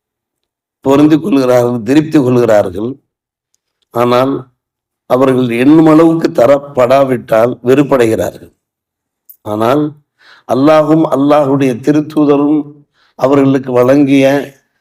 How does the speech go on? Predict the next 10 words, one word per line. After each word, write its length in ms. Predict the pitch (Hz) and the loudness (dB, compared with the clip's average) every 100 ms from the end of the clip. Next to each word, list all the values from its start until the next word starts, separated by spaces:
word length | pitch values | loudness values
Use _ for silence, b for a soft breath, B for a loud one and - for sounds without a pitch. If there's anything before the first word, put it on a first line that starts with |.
| _ - | _ -8
அந்த 420 | 131 123 117 123 | -4 -4 0 0
தர்மங்களை 540 | 139 147 139 131 135 | 2 2 2 2 2
அவர்கள் 440 | 127 120 120 120 104 | 2 0 0 -2 -4
புரிந்து 440 | 131 147 160 151 | 0 4 4 2
கொண்டு, 560 | 123 117 107 104 131 - _ _ _ _ _ _ _ b b b b b b | 0 -4 -2 -4 -6 -10 _ _ _ _ _ _ _ b b b b b b
"வகாலு 500 | - 117 135 151 160 | -6 -2 0 2 0
ஹஸ்புனல்லாஹ், 840 | 143 139 135 156 151 143 143 135 107 | -2 -2 -6 -2 0 0 0 -2 -2
அல்லாஹ் 340 | 131 147 165 170 | -2 2 2 2
எங்களுக்கு 480 | 160 151 147 139 | 2 2 0 -2
போதுமானவன், 1040 | 131 139 139 135 127 120 117 117 90 92 | -2 0 2 2 2 0 0 -2 -4 -12